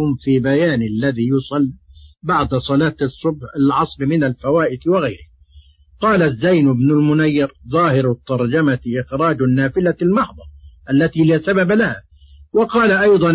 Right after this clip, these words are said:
إن السر في قوله ونحوها ليدخل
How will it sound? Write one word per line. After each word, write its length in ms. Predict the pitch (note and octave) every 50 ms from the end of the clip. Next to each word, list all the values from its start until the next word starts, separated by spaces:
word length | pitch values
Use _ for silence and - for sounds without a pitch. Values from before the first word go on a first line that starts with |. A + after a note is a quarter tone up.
| D3 -
إن 240 | F#3 F#3+ F3+ D#3 D#3
السر 480 | D3 C3+ - - F3 E3+ C#3+ C3 C3 B2+
في 180 | - C3 C3
قوله 500 | B2+ - C#3+ C#3 C#3+ E3 E3 C#3 B2+ A#2+
ونحوها 580 | A2+ B2+ C#3+ D#3 C3+ - F3 D#3+ D3 D#3 C3+ - _ - _ _ _ - - - - - - -
ليدخل 840 | - C#3+ D3 E3 F#3+ G3+ E3+ D3+ D3+ - - E3 E3 D#3 D3+ D3 D3+